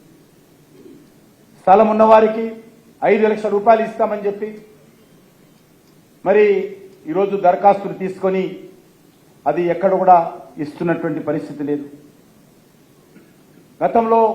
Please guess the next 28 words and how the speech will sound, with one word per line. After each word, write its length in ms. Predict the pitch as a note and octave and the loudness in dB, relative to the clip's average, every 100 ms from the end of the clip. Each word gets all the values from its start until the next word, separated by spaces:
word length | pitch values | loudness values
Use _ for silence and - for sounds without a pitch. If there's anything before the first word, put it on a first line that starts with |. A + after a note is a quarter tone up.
| - - - _ - | -6 -18 -20 _ -2
డబుల్ 240 | F#3 F#3+ A#3 | 0 2 4
బెడ్‌రూమ్ 280 | A3 A3 A3+ G#3 | 2 2 -2 0
పేరు 200 | G#3+ A#3 | 4 4
మీద 140 | A3+ A#3 G#3+ - - - - _ - | 4 4 4 0 -12 -20 -20 _ -2
టీఆర్ఎస్ 440 | G#3+ A#3+ A#3 - A3 | 6 8 8 4 2
పార్టీ 260 | G#3+ A3 G#3 F#3 - - _ _ - | 2 0 -6 -10 -16 -20 _ _ -2
తెలంగాణ 340 | F#3 G#3 G3+ G3 | 0 2 0 0
ప్రజలకు 300 | F#3+ F#3 F3+ E3+ | 0 -2 -2 -2
అన్యాయం 280 | F#3 F3+ E3 | -2 -2 -4
చేసింది. 300 | D#3+ - C#3+ - - _ _ _ _ _ _ _ E3+ | -10 -12 -20 -20 -20 _ _ _ _ _ _ _ 4
ఏ 60 | A3+ | 6
ఒక్కరు 240 | A3+ B3 A#3 | 6 4 4
కూడా 180 | A#3 A#3 A3+ - - - _ - | 6 6 6 2 -12 -20 _ -4
అందని 280 | F3 A3 A#3 G3 | -2 0 -2 2
ద్రాక్ష 260 | A3 A3+ A#3 A#3 | 0 0 -4 -4
పండ్ల 180 | A3+ A3 | 0 2
రాగా 220 | A3 A3+ G#3 - - - _ - | 2 2 0 -6 -20 -20 _ -4
డబుల్ 260 | G3+ A#3 A3+ | -2 2 2
బెడ్‌రూమ్ 300 | A3 A3 G#3 | 2 2 -4
ఇల్లు 160 | G3+ G3 | -6 -6
చూపించి 360 | A3 A3+ - A3+ - - - - _ _ G3 | -6 -8 -8 -10 -10 -20 -20 -20 _ _ -6
ఇంటింటికి 480 | A3 A3+ A3 A3 A3 F#3+ - - - - _ - | -4 -2 -4 -2 -4 -4 -10 -18 -20 -20 _ -8
ఇల్లు 120 | G#3 G#3 | -4 -4
ఇస్తామని 340 | - G#3 F#3+ F#3 | 0 0 4 2
ఆ 20 | F#3+ | 2
రోజు 180 | G#3+ G#3 G3 | 0 -2 -4
కేసీఆర్ 400 | F#3+ F#3+ G#3 G#3 | -4 0 0 0
చెప్తే 260 | G3+ G3+ | -6 0